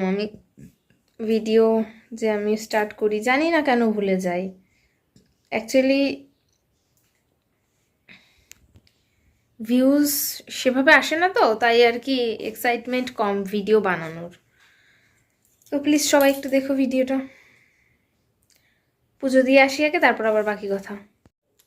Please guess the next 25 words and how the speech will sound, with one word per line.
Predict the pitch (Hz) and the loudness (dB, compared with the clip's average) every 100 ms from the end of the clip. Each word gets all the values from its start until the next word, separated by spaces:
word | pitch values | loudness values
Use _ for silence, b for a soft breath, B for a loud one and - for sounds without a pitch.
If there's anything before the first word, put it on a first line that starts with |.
| _ - | _ -4
দেখো | 254 254 233 214 | -2 -2 -4 -4
আমি | 226 247 | -2 -2
পুজো | 262 269 262 | 0 0 0
দিচ্ছি, | 285 294 285 - 370 403 - _ | 4 2 2 0 0 -2 -10 _
তো | - 247 240 233 _ | -10 -6 -6 -8 _
চেঞ্জ | 269 262 262 | 0 0 2
করে | 294 294 | 2 2
নিয়েছি, | 302 302 294 330 339 | 2 0 0 -4 -6
পুজো | - 277 | -6 -2
দেবো | 285 277 277 | 0 2 2
তো | 285 285 | 2 2
আর | 285 | 0
খাওয়া | 277 247 | -2 -2
জামা | 240 262 262 | 0 0 -2
প-, | 262 269 269 - | -4 -4 -6 -6
কাপড় | 254 247 262 | -2 -2 0
পরে | 262 | 0
তো | 254 | 0
আর | 269 | -2
পুজো | 262 233 | -2 -4
দেওয়া | 233 269 | -2 -2
যায় | 269 277 | -2 -2
না। | 269 - B B B B B | -4 -6 B B B B B
আর | 220 | -4
বাইরে | 220 202 220 | 2 4 4